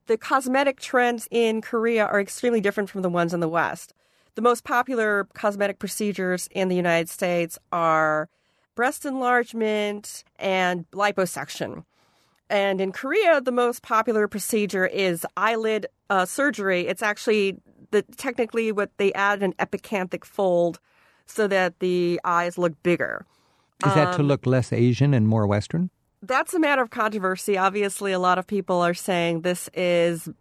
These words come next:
Speaker 1: you know, body dysmorphia. This is, um,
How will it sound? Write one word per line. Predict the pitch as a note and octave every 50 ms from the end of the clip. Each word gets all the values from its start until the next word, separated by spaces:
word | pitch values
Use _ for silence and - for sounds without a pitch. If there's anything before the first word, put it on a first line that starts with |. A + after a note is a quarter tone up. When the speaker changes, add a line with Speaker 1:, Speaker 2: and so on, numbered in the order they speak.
| _ _
Speaker 1:
you | - - E3
know, | E3+ D#3 D3
body | D3+ - F3+ E3+ F3 F3 F3
dysmorphia. | E3+ E3+ E3+ - G3 F3 F3 F3+ F3+ - - G3+ F#3 F3 E3+ E3+ E3+ E3 E3 E3 E3 D#3 D#3+
This | E3 F3 E3+ - -
is, | F3 D#3+ D#3 E3
um, | D#3+ D#3 D#3 D3 D3+ D#3